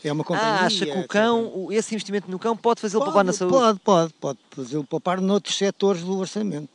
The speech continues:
Speaker 1: não é?
Speaker 2: Mas atenção
Speaker 1: E se a
Speaker 2: que
Speaker 1: pessoa, e a pessoa até pode entender que essa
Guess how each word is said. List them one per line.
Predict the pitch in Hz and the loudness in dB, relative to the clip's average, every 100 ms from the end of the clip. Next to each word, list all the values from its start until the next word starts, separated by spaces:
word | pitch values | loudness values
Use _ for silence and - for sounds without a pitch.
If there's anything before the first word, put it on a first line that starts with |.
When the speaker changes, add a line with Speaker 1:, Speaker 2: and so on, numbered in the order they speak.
| - | -20
Speaker 1:
não | |
é? | 95 - - - | -20 -20 -20 -14
Speaker 2:
Mas | 123 | -10
atenção | 175 165 160 151 | -4 -2 0 -2
Speaker 1:
E | |
se | 208 | -2
a | |
Speaker 2:
que | 190 | -6
Speaker 1:
pessoa, | - 220 214 208 202 208 | 2 8 10 10 8 4
e | 190 175 | 4 4
a | 165 | 2
pessoa | - 151 139 | 0 -4 -2
até | - | -2
pode | 156 - 165 160 | -4 0 -2 0
entender | 180 165 170 170 220 - | -4 -2 -2 -2 -2 -4
que | 233 254 330 240 | -4 -4 -4 -4
essa | 185 - | -6 -8